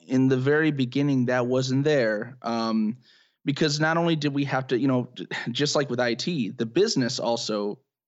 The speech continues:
will be nervous about doing things differently. I mean, change is scary, no matter what. It doesn't matter if it's I T, accounting, <laughs> engineering, anything. A change in how we normally do something, a foundational change, is going to be scary nonetheless.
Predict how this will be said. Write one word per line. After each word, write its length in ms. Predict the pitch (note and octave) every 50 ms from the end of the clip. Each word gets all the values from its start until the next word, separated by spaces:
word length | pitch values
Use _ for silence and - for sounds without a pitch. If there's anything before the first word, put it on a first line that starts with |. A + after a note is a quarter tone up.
| _ _ _
will 240 | - C#3 C#3+ C3+ C3
be 140 | A#2+ A#2+ A#2
nervous 520 | A2+ A2+ A2+ A2 A2 A2 A2 - - - -
about 460 | - A#2 A2 A#2 A2 G#2+ A2 G2+ - _ _ _ _ _ A#2
doing 280 | A#2 B2 A#2+ A2+ A2 A2+
things 260 | A2+ G#2+ A2 A2 G#2+
differently. 420 | - A2+ A2 - G2 F#2 F2+ C#2+ -
I 40 |
mean, 160 | A2+ A#2+ A#2+ B2 - - - - _ _
change 400 | - - E3 E3 F#3 G3 F#3+ D#3
is 140 | - C#3 C3
scary, 440 | - - A2 A#2+ - - - - - _ -
no 100 | A#2+ A#2
matter 180 | A#2+ A#2+ A#2
what. 260 | A2+ A2 G2 F#2 - -
It 60 | -
doesn't 180 | A#2+ B2+ B2+ B2+
matter 160 | B2 B2 A#2+
if 80 | A#2 -
it's 140 | A#2 - - -
I 140 | A2+ A2 A2
T, 320 | - - D#3+ D#3+ E3 F3
accounting, 640 | - - - - - - C3 C#3 C#3+ C#3+ C#3 C3+ B2+ - - -
<laughs> 180 | - C3 - -
engineering, 640 | C3+ C#3 C3+ B2 B2 A#2+ B2 B2+ C3 C3+ C3 A#2+
anything. 400 | A#2+ C3+ C3+ B2+ B2+ A2+ A2 A2 - - - _ _ _ - -
A 60 | B2+
change 360 | B2+ - - D#3 F3+ F3+ E3
in 80 | D#3 D#3
how 200 | C#3 D3 C#3+ C#3
we 140 | C#3 C3+
normally 640 | B2 A#2+ B2 B2+ C3 C3+ C#3 C#3+ C#3 C3 C3 C3 C3 - - A#2+
do 200 | A#2+ A#2+ A#2+ B2+
something, 340 | - C3+ C3 C#3 C#3+ C#3
a 60 | B2 B2
foundational 680 | - B2 C3+ C#3 C3 A#2+ B2+ E3 F#3+ - C#3+ B2+ A2
change, 460 | G#2+ - - A2 G#2 G#2 G#2+ G#2+ - - - - - _ _ -
is 120 | E3+ D#3+
going 160 | - E3 E3
to 60 | D#3+ D3+
be 80 | C#3
scary 320 | B2+ - - B2+ B2 A#2+ A2
nonetheless. 600 | A2 A2+ A2 A2 G#2+ - - - - - -